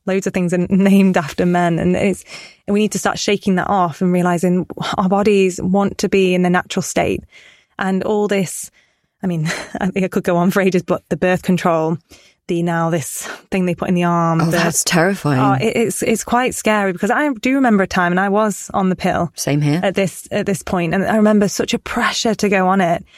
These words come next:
Speaker 1: And even more today, I think it's even more rife. And I think that younger women, it's even getting younger, the women that are going on it. Uh, not women, <laughs> girls, girls really, isn't it? And it's like, they're pushing it even from age, like, twelve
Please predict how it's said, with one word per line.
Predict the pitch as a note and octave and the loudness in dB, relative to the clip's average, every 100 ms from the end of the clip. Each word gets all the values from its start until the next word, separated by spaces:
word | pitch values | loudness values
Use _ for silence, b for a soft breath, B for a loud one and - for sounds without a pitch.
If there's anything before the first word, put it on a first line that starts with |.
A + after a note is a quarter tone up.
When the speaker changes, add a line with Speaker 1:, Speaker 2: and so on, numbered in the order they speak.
| b - | b -2
Speaker 1:
And | |
even | A3+ A3 G3+ | 0 4 4
more | G3+ | 4
today, | F#3+ G3+ G3 | 2 0 0
I | |
think | E3+ F3+ | 0 0
it's | E3 G#3 | -2 0
even | F#3+ F3+ | 2 2
more | F3+ F#3 F#3 | 2 2 2
rife. | F3 E3+ E3 - - - - | 2 0 -2 -6 -10 -20 -6
And | G3 F3+ | -2 0
I | F3 | 0
think | G3 F#3 F#3 | 0 -2 -2
that | F#3+ F#3 F3 | -4 -4 -2
younger | F#3 G3 G3+ F#3 | 2 6 6 4
women, | E3+ E3 | 2 0
it's | F#3+ A3+ | 0 2
even | G3 | 2
getting | F#3 F3+ | 4 2
younger, | F3+ F#3+ F#3 E3 D#3+ E3+ F3 | 4 4 4 2 0 0 0
the | |
women | F3+ F3 E3+ E3 | 0 0 0 0
that | E3+ E3+ E3 | 0 0 0
are | |
going | F3 F3 | 0 0
on | F3 F3 | 2 0
it. | - - B B B | -2 -6 B B B
Uh, | F3+ | -4
not | F3 D3 | -4 -2
women, | D#3+ D#3+ F3 | -2 0 2
<laughs> | |
girls, | F#3 A3 F3+ - | 2 2 0 -4
girls | F#3+ F#3 G3 F#3 | 0 2 2 0
really, | F3 E3 D#3+ | 0 2 0
isn't | E3+ F#3 | 2 0
it? | E3 F3 B B B B B | 0 -4 B B B B B
And | - G3+ | -2 -2
it's | - - | -2 -4
like, | G#3 - - | -4 -6 -8
they're | G3+ | -6
pushing | B3 - A#3 | -4 -2 0
it | G#3+ | 2
even | G#3+ G#3+ | 2 2
from | - F#3+ | 2 2
age, | F3 - - - - | 0 -4 -8 -12 -12
like, | F3 - | -12 -10
twelve | - F#3+ F#3+ F#3 E3 | -6 -4 -2 -4 -6